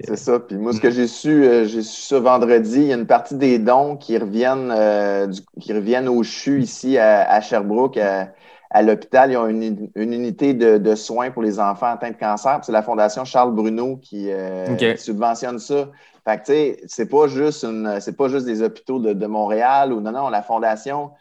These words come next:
Speaker 1: redonne aussi à Sherbrooke. Je sais pas à Québec, mais en tout cas, à Sherbrooke, on a, on fait partie de,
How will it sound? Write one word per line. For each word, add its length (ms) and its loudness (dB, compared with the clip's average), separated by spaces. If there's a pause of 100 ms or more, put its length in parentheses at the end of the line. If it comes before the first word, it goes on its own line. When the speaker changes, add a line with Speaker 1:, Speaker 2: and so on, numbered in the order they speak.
(240)
Speaker 1:
redonne 540 0
aussi 440 -6
à 120 0
Sherbrooke. 420 -2
Je 80 -8
sais 160 -8
pas 140 -2
à 20 -2
Québec, 400 -4
mais 60 -6
en 80 -4
tout 100 -20
cas, 120 0
à 20 -6
Sherbrooke, 520 -2
on 260 -4
a, 40 -4
on 180 -4
fait 140 -4
partie 440 -6
de, 300 -2